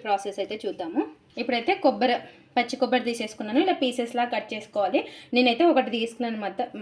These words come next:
అనమాట. ఒకటైతే తీసేసుకున్న టెంకాయ. ఇప్పుడు దీన్ని మిక్సీ అయితే పట్టేసుకుందాము. మనం వచ్చేసి కొబ్బరిని అయితే మిక్సీ జార్లోకి వేసుకుందాము. మిక్సీ జార్లో వేసుకొని మిక్సీ అయితే పట్టేసుకోవాలి.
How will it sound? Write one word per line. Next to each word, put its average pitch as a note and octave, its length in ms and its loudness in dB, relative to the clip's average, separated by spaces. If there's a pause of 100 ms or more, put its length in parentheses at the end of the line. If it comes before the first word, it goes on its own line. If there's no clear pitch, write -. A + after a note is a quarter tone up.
(120)
అనమాట. G#3 280 -2 (220)
ఒకటైతే A3+ 400 -2
తీసేసుకున్న G#3+ 420 -6 (100)
టెంకాయ. F#3+ 460 -2 (460)
ఇప్పుడు E4+ 240 -2
దీన్ని C#4 260 6
మిక్సీ A#3 260 -6
అయితే A#3 220 0
పట్టేసుకుందాము. G#3 640 -4 (1300)
మనం A#3+ 200 0
వచ్చేసి B3+ 320 -2 (100)
కొబ్బరిని A#3 400 0
అయితే D4 200 0 (600)
మిక్సీ A#3 320 -4
జార్లోకి G#3+ 460 0
వేసుకుందాము. G#3 580 -4
మిక్సీ A#3 260 -2
జార్లో A3+ 280 0
వేసుకొని A3 280 0 (100)
మిక్సీ - 240 -4
అయితే A#3+ 200 -4
పట్టేసుకోవాలి. G3+ 500 -2